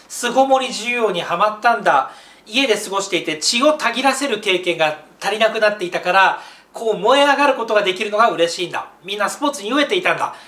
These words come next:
いろんな理由があると思います。他にもそうですね。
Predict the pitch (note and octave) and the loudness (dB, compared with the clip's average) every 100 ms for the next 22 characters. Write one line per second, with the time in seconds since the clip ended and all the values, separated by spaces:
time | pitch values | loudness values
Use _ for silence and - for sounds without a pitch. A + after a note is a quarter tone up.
0 | - A3+ C#4+ E4+ D4 C#4+ C4 B3+ B3+ A#3 | -18 -2 0 2 2 0 0 -2 0 0
1 | F#3 D3 B2 A#2 - _ _ _ _ A3 | -2 -8 -10 -14 -16 _ _ _ _ -4
2 | C4+ G#3 F#3 C#3+ C3+ C#4 | -2 -2 -2 -4 -4 -4